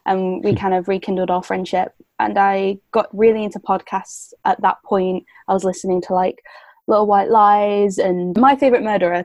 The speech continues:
Speaker 1: and I was like, "I, I wanna do this. I c-, I can talk a lot. I, I'd love this." <laughs> So, um, I just asked her if she wanted to, like, do one to do with films, and I asked Chloe, and she said, "Absolutely, you can have free reign. This can be, like, your little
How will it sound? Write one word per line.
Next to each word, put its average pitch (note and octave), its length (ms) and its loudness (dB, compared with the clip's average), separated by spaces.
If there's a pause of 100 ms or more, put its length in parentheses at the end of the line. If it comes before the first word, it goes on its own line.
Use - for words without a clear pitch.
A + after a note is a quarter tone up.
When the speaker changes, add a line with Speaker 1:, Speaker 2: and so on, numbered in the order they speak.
Speaker 1:
and G#3+ 100 2
I A3+ 80 4
was A3+ 100 0
like, A3+ 200 2
"I, C4+ 180 0
I D#4 160 4
wanna G3 220 2
do F#3 120 2
this. G3+ 160 0
I C4 120 2
c-, - 180 -12
I A#3 120 0
can F#3 200 -4
talk F3+ 300 -2
a F3+ 40 0
lot. F3+ 380 0
I, G3 220 0
I'd F#3+ 80 -2
love F#3+ 240 0
this." F#3 300 -4
<laughs> - 280 -2 (280)
So, A3 300 -2
um, G#3+ 220 -2
I A#3+ 80 -2
just A#3+ 180 -2
asked G#3+ 300 -6
her G3 100 -2
if F#3+ 80 -6
she - 140 -6
wanted F#3 240 -6
to, G3 100 -10
like, F#3+ 220 -8 (160)
do G3 80 -2
one F#3+ 380 -4 (100)
to G3+ 80 -10
do G3 140 2
with G3+ 120 -4
films, B3 480 -2
and G3 120 -4
I G#3 100 0
asked - 160 -8
Chloe, G#3 400 -2
and G3 160 -6
she G3+ 80 -8
said, F#3+ 260 -4 (440)
"Absolutely, G#3 420 0
you A3 100 0
can G#3 140 -6
have F#3+ 160 -2
free G#3+ 300 -2
reign. G#3 300 0
This G3+ 140 -6
can F#3+ 140 -6
be, F#3+ 120 0
like, F#3+ 220 -4
your F#3+ 140 0
little F#3+ 420 -2